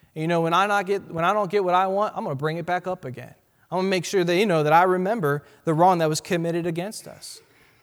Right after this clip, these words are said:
For some, our unforgiveness, it's our identity. It becomes who we are. Holding on to offenses, weaknesses, sins of other people, you know what it does? It makes us feel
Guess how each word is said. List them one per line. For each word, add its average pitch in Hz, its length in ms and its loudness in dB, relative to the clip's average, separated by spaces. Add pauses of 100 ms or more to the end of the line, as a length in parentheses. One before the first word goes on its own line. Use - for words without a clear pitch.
(180)
For 175 120 -2
some, 214 520 0
our 185 240 4
unforgiveness, 190 580 -2
it's 170 140 -10
our 185 180 2
identity. 156 720 -6 (320)
It 170 80 -4
becomes 196 440 -2 (120)
who 214 100 -8
we 202 240 -2
are. 214 240 -2 (1120)
Holding 220 280 8
on 220 120 6
to 214 120 2
offenses, 214 600 -2
weaknesses, 208 680 -4
sins 214 340 -4
of 185 100 -2
other 196 140 0
people, 226 260 -4
you 180 60 0
know 196 80 0
what 208 80 -2
it 180 40 -8
does? 202 200 -2
It 180 60 -6
makes 202 260 -4
us 180 100 -8
feel 208 400 0